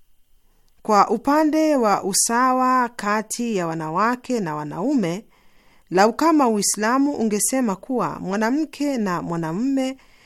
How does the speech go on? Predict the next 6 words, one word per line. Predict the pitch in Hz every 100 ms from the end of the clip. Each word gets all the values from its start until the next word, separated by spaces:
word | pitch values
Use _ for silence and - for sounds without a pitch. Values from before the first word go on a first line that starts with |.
| _ -
wana | 175 165 160
hali | 160 - 220 269 262 262 262 269 _ _
aina | - 180 247 240 170
moja | 165 214 262 170 151
kibiolojia, | 175 165 160 160 156 151 226 269 294 - _ _ _
kifiziolojia, | - 285 - 175 151 156 147 143 151 220 240 226